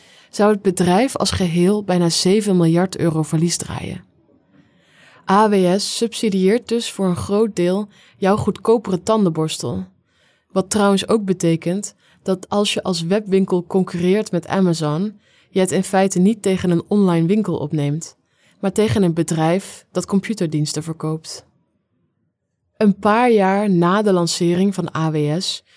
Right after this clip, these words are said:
volgden de andere grote spelers in tech met het lanceren van hun eigen soortgelijke online diensten, die allemaal bekend staan als de cloud.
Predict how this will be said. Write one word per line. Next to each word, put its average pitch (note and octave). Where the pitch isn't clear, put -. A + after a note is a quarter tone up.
volgden A3
de F#3+
andere A3
grote F3+
spelers E3+
in E3
tech -
met F#3+
het F#3
lanceren A3+
van G#3
hun F3
eigen G#3
soortgelijke F3+
online D#3+
diensten, D#3
die -
allemaal G#3+
bekend F3+
staan D#3+
als D#3
de D3+
cloud. -